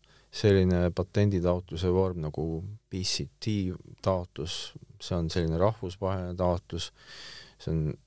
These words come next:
omal ajal loodud, eh, selline patendialane kokkulepe riikide vahel, mille käigus siis on võimalik jällegi, eh,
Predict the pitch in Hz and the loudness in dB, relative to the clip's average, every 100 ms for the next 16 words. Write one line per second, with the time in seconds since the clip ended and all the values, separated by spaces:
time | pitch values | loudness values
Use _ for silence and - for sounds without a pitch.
0 | _ _ _ _ _ _ _ _ _ _ | _ _ _ _ _ _ _ _ _ _
1 | _ - 90 92 87 85 85 87 85 80 | _ -4 2 4 4 2 -2 -2 -4 -6
2 | 82 - 85 80 78 82 76 - 82 - | -8 -2 0 2 0 -2 -2 -2 -2 4
3 | 104 98 82 82 82 82 82 82 80 78 | 4 4 2 0 -2 -6 -6 -4 -4 -6
4 | - - - - 127 - 95 92 - 82 | -10 -20 -4 0 0 2 2 2 0 0
5 | 90 90 - 78 80 85 85 80 78 80 | 2 0 -2 -2 0 0 0 -2 -4 -2
6 | 80 78 69 80 80 80 - 80 80 76 | -2 -2 -2 0 0 -2 -4 -4 -2 -2
7 | 67 82 80 73 73 - 104 92 82 80 | -2 -2 0 0 -2 0 0 0 -4 -8
8 | 78 - - - - - - - _ - | -10 -12 -16 -16 -14 -14 -16 -20 _ -8
9 | 76 78 | -4 -4